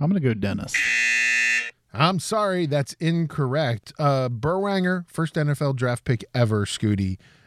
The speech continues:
Speaker 2: Uh, what did he become? A foam rubber salesman, an inventor of almond milk, or a high school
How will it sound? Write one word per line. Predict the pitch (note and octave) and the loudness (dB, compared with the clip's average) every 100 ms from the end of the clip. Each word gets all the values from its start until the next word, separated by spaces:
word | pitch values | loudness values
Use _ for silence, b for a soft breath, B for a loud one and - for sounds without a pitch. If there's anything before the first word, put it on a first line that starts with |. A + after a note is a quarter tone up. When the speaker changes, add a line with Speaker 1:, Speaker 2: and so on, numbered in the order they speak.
| b | b
Speaker 2:
Uh, | G2+ G#2 G2 | -2 0 0
what | G2+ D#3 | 0 0
did | D#3 | 2
he | |
become? | C#3+ A#2+ C#3+ F#2 - | 0 -2 -2 -2 -4
A | - G#2+ | -4 -4
foam | G2 D#3+ E3 D#3 | 0 0 0 0
rubber | D3+ D3 | 0 0
salesman, | - D3+ D3+ D3+ F#3+ G#3+ b b b b - | -2 -2 -2 -2 -4 -4 b b b b -2
an | B2+ | 0
inventor | B2 G#2+ D3+ D3+ | 0 0 0 0
of | C#3 B2+ - | 0 -2 -2
almond | C#3 D#3+ F#3+ F#3+ | -2 0 0 0
milk, | A3 C4 - | -4 -8 -6
or | D3 C3 | 0 2
a | A2+ | 0
high | - G3 | -2 -2
school | - - D#3 D3+ | -2 -2 -2 -2